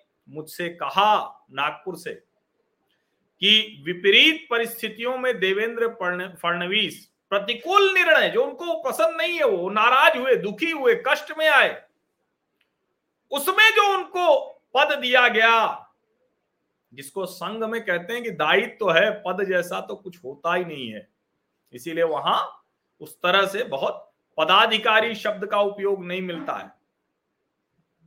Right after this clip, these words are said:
ये जो दायित्व संभाला है देवेंद्र फडणवीस ने, वो दिखा रहा है कि महाराष्ट्र की राजनीति के निर्विवाद नेता हो गए हैं वो,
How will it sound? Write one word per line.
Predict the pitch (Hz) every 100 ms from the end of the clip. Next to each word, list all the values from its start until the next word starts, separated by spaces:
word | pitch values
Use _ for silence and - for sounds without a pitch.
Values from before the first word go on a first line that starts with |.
| 160 147 131 135 _ _ _ _ _ _
ये | 117 190
जो | 240 233
दायित्व | 143 131 147 220 - - 196
संभाला | - 143 143 139 123
है | 98 117 98 -
देवेंद्र | 117 117 104
फडणवीस | 104 104 104 90 87 -
ने, | _ _ _ _ _ _ _ _ _ _ _ _ _ _ -
वो | 120
दिखा | 110 117 180 214
रहा | 190 151
है | 110 - - _ _ _
कि | 123
महाराष्ट्र | 117 131 156 240 240 214 196 - 180
की | 175 160
राजनीति | 127 135 151 156 165 156 123
के | - 123 135 _ _ _ _ -
निर्विवाद | 113 143 208 240 220 190 170 165 175 165
नेता | 143 139 135 135
हो | 131 120 110 113
गए | 110 110
हैं | 107 104
वो, | 107 113 -